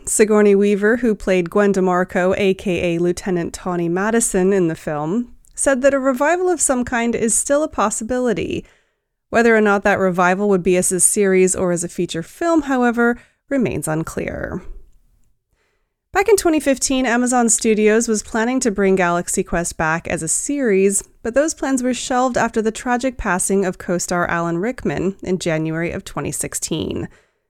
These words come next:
This past January, the film's star Tim Allen said that rebooting Galaxy Quest is frequently talked about, but is currently in a holding pattern.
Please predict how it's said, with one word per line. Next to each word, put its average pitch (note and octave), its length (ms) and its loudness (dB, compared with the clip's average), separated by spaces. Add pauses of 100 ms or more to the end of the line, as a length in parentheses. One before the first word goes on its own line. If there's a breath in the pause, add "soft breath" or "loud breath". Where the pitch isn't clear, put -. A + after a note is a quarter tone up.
(420 soft breath)
This G#3+ 180 0
past A#3 400 -2
January, G3 500 2
the A#3+ 80 -4
film's F#3+ 400 0
star F#3 360 0
Tim F#3 360 -4 (100)
Allen A3 520 2
said E3+ 400 0
that F#3 180 -2
rebooting C#4+ 480 2
Galaxy F#3 500 0
Quest G3 380 -2
is F#3+ 220 -2
frequently F3+ 560 -4
talked E4 340 -4
about, B3 340 0 (380 soft breath)
but B3 140 -2
is B3 120 -2
currently G3+ 760 -4 (120)
in F3 120 -4
a G#3 40 -2
holding F3+ 460 -6
pattern. F2+ 580 -8